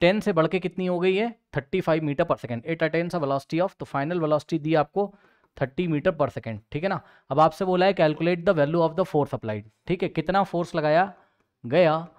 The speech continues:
इस बॉडी पे, कितना फोर्स लगाया गया फ़ाइव किलोग्राम मास वाली बॉडी पे जो कि टेन meter per second से चल रही थी, कितना फोर्स लगाया गया कि ट्वेंटी फ़ाइव सेकंड के बाद इसकी वेलोसिटी कितनी हो गई, थर्टी फ़ाइव meter per second हो गई। फोर्स निकालना है,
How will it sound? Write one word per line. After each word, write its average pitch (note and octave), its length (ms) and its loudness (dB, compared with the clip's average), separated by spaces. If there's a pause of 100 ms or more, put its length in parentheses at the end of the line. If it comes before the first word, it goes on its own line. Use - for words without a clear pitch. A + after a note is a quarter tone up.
(420)
इस F#3 120 -2
बॉडी D#3+ 300 4
पे, F#3 120 2
कितना E3+ 300 0
फोर्स F3 280 -2
लगाया D#3+ 280 4
गया E3 200 0
फ़ाइव D#3+ 300 0
किलोग्राम D#3 360 0
मास D3+ 260 -2
वाली D#3 180 -2
बॉडी C#3+ 300 0
पे D#3 300 -2
जो C#3 140 -4
कि D#3+ 120 -8
टेन F#3 260 0
meter E3+ 200 0
per D3+ 120 0
second D3+ 240 -6
से D3+ 100 -2
चल G3+ 200 2
रही E3+ 240 2
थी, D#3+ 360 -2 (1000)
कितना G#3 280 4
फोर्स F3+ 260 0
लगाया D#3 300 2
गया E3+ 240 6
कि F#3 160 -4
ट्वेंटी D#3+ 400 2
फ़ाइव F3 260 0
सेकंड E3 320 -6
के E3 120 -2
बाद E3+ 240 4 (100)
इसकी F3+ 240 0
वेलोसिटी D3 340 2
कितनी D3+ 260 -6
हो F3+ 100 -4
गई, E3 120 -2
थर्टी D#3 300 -4
फ़ाइव C3 220 -2
meter B2+ 220 -4
per C#3+ 120 -4
second G#2+ 260 -10
हो G2+ 80 -10
गई। G2+ 160 -12 (920)
फोर्स D3+ 180 -4
निकालना D3 320 -6
है, D3 60 -14